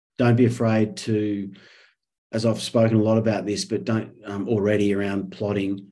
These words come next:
don't be afraid to just hit stop. If you feel like you don't know where you're going, stop, spend time plotting, um, and, and thinking. Um, and thirdly, write in a way, like, discover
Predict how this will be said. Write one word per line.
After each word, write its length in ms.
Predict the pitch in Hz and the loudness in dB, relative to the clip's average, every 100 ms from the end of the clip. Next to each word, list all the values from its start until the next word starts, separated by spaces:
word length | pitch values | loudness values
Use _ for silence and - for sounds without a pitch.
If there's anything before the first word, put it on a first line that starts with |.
| _ | _
don't 160 | 120 117 | 0 2
be 60 | |
afraid 340 | 110 117 107 92 | 0 -2 -2 -4
to 100 | 104 | -6
just 260 | 107 92 | -6 -6
hit 200 | - 113 | -4 -4
stop. 580 | - - - 113 120 - - - | -4 -10 -4 -2 -2 -4 -20 -14
If 220 | 107 - | -10 -2
you 340 | 107 104 95 92 | 0 0 -2 -8
feel 440 | - - 123 123 | -12 0 4 6
like 260 | 113 107 98 | 4 2 -4
you 140 | 104 | -6
don't 400 | 92 101 104 90 | -6 -4 -4 -6
know 280 | 98 95 95 | -8 -6 -4
where 140 | 98 | -4
you're 180 | 98 95 | -2 -2
going, 560 | 90 92 95 92 110 - - | -4 -4 -4 -4 -6 -10 -14
stop, 520 | - - 123 107 - | -10 -2 0 0 -2
spend 680 | - - 120 117 123 123 117 | -10 -6 0 6 8 6 4
time 480 | - 110 101 95 90 | -2 -2 -2 -2 -4
plotting, 580 | 98 95 101 95 95 - - - _ _ | -6 -6 -6 -8 -10 -16 -20 -20 _ _
um, 560 | 101 101 98 98 92 90 | -4 -2 0 0 -2 -4
and, 160 | 107 98 | -4 -4
and 200 | 101 92 | -4 -6
thinking. 680 | - 104 95 104 92 92 - _ _ _ _ 107 | -4 -2 -2 -4 -4 -8 -16 _ _ _ _ -2
Um, 640 | 113 113 113 110 104 - _ _ _ | 2 4 6 4 0 -10 _ _ _
and 440 | 117 123 117 113 113 | -2 2 4 2 0
thirdly, 680 | - 135 139 127 113 110 - _ _ _ _ _ _ | 0 2 2 2 2 0 -6 _ _ _ _ _ _
write 460 | 107 127 147 180 185 - _ _ _ _ _ _ _ _ - | -6 -4 -2 -4 -8 -18 _ _ _ _ _ _ _ _ -4
in 140 | 120 | 0
a 60 | 113 | 0
way, 320 | 110 113 107 | 0 -2 -2
like, 260 | 120 120 | -4 -6
discover 540 | - 120 - 135 143 | -6 -6 -4 -2 0